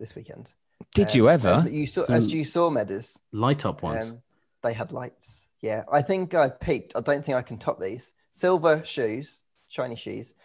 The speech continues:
Speaker 1: with L E D lights at the bottom, that, um, have, I think, I don't know, eight or nine different light settings that you charge via U S B, and there's a party mode at the end.
Speaker 2: Unbelievable.
Speaker 3: This is the problem you're gonna have is,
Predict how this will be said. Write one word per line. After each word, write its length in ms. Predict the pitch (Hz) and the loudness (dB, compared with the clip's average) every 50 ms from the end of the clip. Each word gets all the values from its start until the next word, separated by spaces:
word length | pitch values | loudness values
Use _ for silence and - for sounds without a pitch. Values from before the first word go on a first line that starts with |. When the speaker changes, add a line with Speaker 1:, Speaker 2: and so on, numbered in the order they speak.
| _ _ _ | _ _ _
Speaker 1:
with 200 | - 117 - - 113 110 - - | -8 -8 -8 -10 -14 -10 -6 -6
L 100 | 131 120 | -4 -4
E 60 | 113 | -4
D 160 | 104 120 117 | -4 -6 -4
lights 260 | 110 113 107 - - | -4 -4 -4 -4 -8
at 60 | - | -12
the 60 | 101 - | -10 -6
bottom, 320 | - 107 101 92 120 120 _ _ _ _ _ _ _ _ _ | -6 -6 -6 -6 -12 -14 _ _ _ _ _ _ _ _ _
that, 200 | - 113 110 - - | -2 -2 -2 -2 -2
um, 280 | 117 117 113 113 113 | -2 -2 -2 -2 -4
have, 300 | 120 - - 127 117 110 | -6 -6 -4 -4 -2 -2
I 100 | - - | -4 -8
think, 280 | 110 - 120 113 - - | -8 -8 -10 -10 -8 -10
I 80 | 107 | -10
don't 80 | 107 104 | -10 -8
know, 120 | 101 101 - | -10 -8 -4
eight 140 | 107 117 113 | -4 -4 -4
or 80 | - 117 | -4 -4
nine 240 | 117 113 110 110 110 | -4 -4 -4 -4 -6
different 340 | - 120 - 117 104 - - _ | -8 -10 -12 -12 -12 -14 -12 _
light 220 | 110 110 101 - - | -2 -2 -2 -2 -4
settings 560 | - 107 - - 101 107 107 117 123 - _ _ _ _ _ _ _ | -10 -12 -10 -8 -10 -10 -10 -12 -14 -18 _ _ _ _ _ _ _
that 180 | - 110 - - | -2 -2 -2 -2
you 80 | 110 | -6
charge 320 | - - 127 113 110 107 - | -6 0 2 2 2 2 2
via 180 | - 104 104 | 0 0 0
U 140 | 110 110 101 | 0 -2 -4
S 120 | 98 104 - | -4 -6 -4
B, 420 | - 156 165 170 165 165 165 - _ _ _ _ _ _ _ _ _ | -4 -2 0 0 0 -2 -4 -8 _ _ _ _ _ _ _ _ _
and 280 | 131 120 117 117 117 117 - - _ | -2 0 0 0 -2 -6 -10 -8 _
there's 180 | 120 120 110 | -6 -4 -4
a 60 | 123 | -6
party 320 | - - - - - - 104 | -4 0 0 0 0 -2 -8
mode 180 | 104 92 - | -8 -8 -8
at 80 | - - | -8 -8
the 60 | 92 | -8
end. 200 | 92 80 - - - _ _ _ _ _ _ - _ _ _ _ _ _ _ _ _ _ _ _ _ _ _ _ _ _ _ _ _ | -10 -10 -12 -16 -20 _ _ _ _ _ _ -20 _ _ _ _ _ _ _ _ _ _ _ _ _ _ _ _ _ _ _ _ _
Speaker 2:
Unbelievable. 720 | - 107 98 92 90 87 87 87 90 90 92 92 90 90 | 0 0 2 2 0 0 -2 -2 -2 -2 -2 -2 -2 2
Speaker 3:
This 140 | 87 156 160 | 2 2 4
is 60 | 165 | 4
the 80 | 147 151 | 2 4
problem 220 | 143 151 147 135 | 6 6 6 6
you're 80 | 123 123 | 6 4
gonna 140 | 127 127 135 | 2 2 2
have 160 | 127 110 98 | 0 0 -2
is, 280 | 98 87 - - - | -4 -6 -8 -14 -20